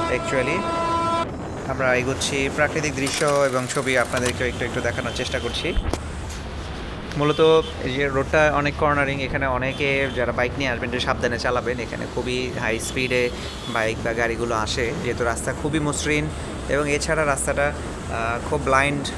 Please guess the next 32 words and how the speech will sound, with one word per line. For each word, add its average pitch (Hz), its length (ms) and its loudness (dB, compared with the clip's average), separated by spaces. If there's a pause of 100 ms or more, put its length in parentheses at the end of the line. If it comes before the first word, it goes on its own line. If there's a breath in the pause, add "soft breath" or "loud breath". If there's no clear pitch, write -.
(200)
জোন 131 340 0
টাইপের 117 520 0
জায়গা 113 280 0
আছে, 117 220 -2
বেশ 110 180 -2
কিছু 123 220 -2
কর্নারিং 113 420 0
করা 113 180 0
যায়, 113 140 -2
এই 139 60 -4
জায়গাগুলো 110 320 -2
খুব 104 140 -4
সাবধানের 113 380 -4
সাথে - 200 -4
আসবেন। 107 280 -2 (1400 loud breath)
আর 143 120 4
আপনারা 160 200 4
এখান 180 220 0
থেকে 185 320 0 (520)
পুরো 190 180 2
গ্রামীণ 147 340 2
একটা, 113 220 0
মানে 120 200 0
যে 143 120 0
কোনো 151 160 0
হোটেলে 156 340 2
যদি 165 180 0
বসেন 156 360 0
আপনাদের 123 320 0
এখানে 123 220 0
গলা 120 220 4
কাটা 123 420 2